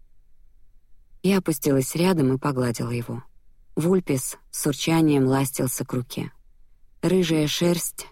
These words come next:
неизменно воскрешала в памяти регента. Бодуин ведь сделал это нарочно. Он мог остановить меня, рассказав, что произойдёт, но позволил привязать зверька. Зачем? И вот теперь у меня на руках Вульпес,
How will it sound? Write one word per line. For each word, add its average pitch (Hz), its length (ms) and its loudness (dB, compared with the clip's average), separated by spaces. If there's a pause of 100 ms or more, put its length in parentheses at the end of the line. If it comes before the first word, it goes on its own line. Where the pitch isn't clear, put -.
(160)
неизменно 147 720 4
воскрешала 139 600 0
в 131 100 -6
памяти 135 460 0
регента. 135 560 -2 (480)
Бодуин 165 480 4
ведь 147 180 0
сделал 160 400 0
это 160 200 0
нарочно. 147 580 -2 (500)
Он 190 180 4
мог 180 160 2
остановить 175 580 -2
меня, 135 340 -2 (340)
рассказав, 156 560 0
что - 160 -4
произойдёт, 131 760 0 (360)
но 156 160 4
позволил 147 520 0
привязать 135 520 2
зверька. 135 480 -2 (540)
Зачем? 135 680 -4 (480)
И 170 100 2
вот 156 160 0
теперь 165 360 0
у 151 40 4
меня 143 220 4
на 147 100 4
руках 143 420 -2
Вульпес, 143 580 -2